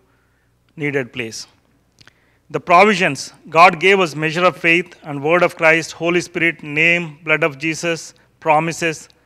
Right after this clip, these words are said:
He has given us all the promises. Again, as I said, this is not an exclu-, inclus-, all-inclusive master checklist that, that we think of. As we go through the word of God, there are more provisions that he would given.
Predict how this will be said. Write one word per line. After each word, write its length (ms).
He 100
has 140
given 240
us 320
all 240
the 100
promises. 720
Again, 280
as 120
I 60
said, 380
this 120
is 60
not 260
an 60
exclu-, 560
inclus-, 520
all-inclusive 720
master 360
checklist 420
that, 320
that 160
we 120
think 280
of. 160
As 180
we 140
go 180
through 180
the 80
word 200
of 140
God, 260
there 120
are 40
more 340
provisions 520
that 160
he 140
would 220
given. 320